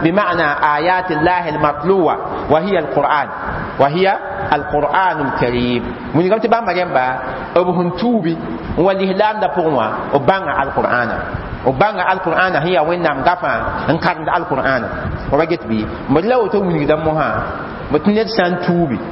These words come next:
ned sã n tuub n wa lislaamdã pʋgẽ, tʋʋmd pipi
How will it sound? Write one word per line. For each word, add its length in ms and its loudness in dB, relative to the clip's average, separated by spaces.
ned 160 2
sã 160 0
n 180 0
tuub 140 2
n 60 2
wa 100 4
lislaamdã 580 2
pʋgẽ, 240 0
tʋʋmd 260 2
pipi 320 0